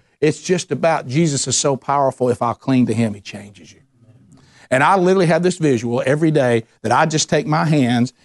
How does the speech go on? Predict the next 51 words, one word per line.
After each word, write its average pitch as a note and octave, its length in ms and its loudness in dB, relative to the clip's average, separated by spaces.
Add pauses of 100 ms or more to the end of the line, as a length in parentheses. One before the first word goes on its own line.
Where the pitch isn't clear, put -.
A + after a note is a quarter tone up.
(140)
and B2+ 140 0
I D#3 160 2
wrap D3 540 2 (140)
my E3 160 0
arms D3 640 0
around B2+ 360 0
the A#2+ 80 2
waist C#3+ 440 2
of D3+ 100 -2
Jesus D3 400 0
figuratively B2+ 680 0 (240)
in F3 160 2
my F3+ 180 2
mind, C#3 480 0 (200)
and C#3 120 0
I'm G3 200 0
afraid D#3 480 0
to D3+ 60 -2
even B2+ 240 0
look C#3+ 180 0
away. A#2 380 -4 (480)
I D3+ 140 2
wanna F#3+ 200 2
hang E3+ 300 0
on F#3+ 120 0
to F#3 60 2
him E3+ 220 2
and D3 80 0
just D3 140 2
stare D#3 240 0
at D3 60 0
him C#3+ 80 2
and C3+ 100 0
say, C3 140 4
"If A#2+ 100 0
I C#3+ 200 0
cling F3 360 -2
to D#3+ 60 2
you, C3 500 2 (220)
then B2 120 0
you B2 100 2
know C3+ 120 2
what? C#3 240 2
I'm C3+ 140 -2
not A#2 140 -6
gonna A2+ 180 -8
fail A#2 360 -8 (440)
because A#2 320 0
you E3+ 160 4
don't B2+ 240 -2
fail. C#3+ 320 -2